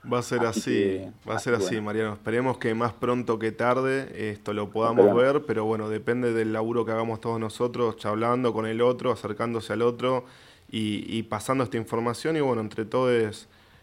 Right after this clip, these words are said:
Speaker 1: eh, poder lograr esto. Nuevamente, la verdad, un lujo, eh, tenerte invitado. Te agradezco muchísimo la comunicación. Eh, acá te saludan también mis compañeros y, y bueno, esperemos
Speaker 2: Dale.
Speaker 1: hasta la, hasta la próxima.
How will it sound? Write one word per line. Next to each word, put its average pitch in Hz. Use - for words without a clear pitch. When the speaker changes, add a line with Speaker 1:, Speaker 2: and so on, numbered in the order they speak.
Speaker 1:
eh, -
poder 113
lograr 110
esto. 98
Nuevamente, 123
la 107
verdad, 113
un 120
lujo, 147
eh, 101
tenerte 110
invitado. 110
Te 120
agradezco 113
muchísimo 110
la 107
comunicación. 110
Eh, 104
acá 107
te -
saludan 110
también 113
mis 107
compañeros 135
y, -
y 107
bueno, 107
esperemos 117
Speaker 2:
Dale. 95
Speaker 1:
hasta 113
la, 113
hasta 110
la 110
próxima. 107